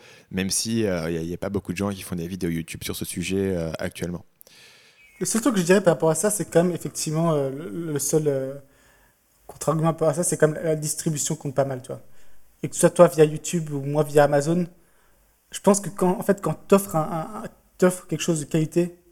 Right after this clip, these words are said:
Speaker 2: différencié, et en plus t'as un, la plateforme de distribution qui va avec, c'est là que tes résultats peuvent, euh, monter très, très vite, quoi.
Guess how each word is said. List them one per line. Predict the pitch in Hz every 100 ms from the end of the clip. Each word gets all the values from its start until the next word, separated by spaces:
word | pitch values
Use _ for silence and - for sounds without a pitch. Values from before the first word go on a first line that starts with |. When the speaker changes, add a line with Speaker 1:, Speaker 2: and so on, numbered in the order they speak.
| -
Speaker 2:
différencié, | 143 147 175 160 - 190 185 180
et |
en | 156
plus | - 202 -
t'as | 151
un, | 143 143 143
la | 151
plateforme | 143 165 - 156
de |
distribution | 151 - 156 170
qui | 156 147
va |
avec, | 147 185 - _ _ - -
c'est | - 156
là | 160
que | -
tes | 139
résultats | 131 165
peuvent, | 156 135 131
euh, | 127 127 131 - - 76 76 78
monter | 143 139 143
très, | -
très | - 135
vite, | 131
quoi. | -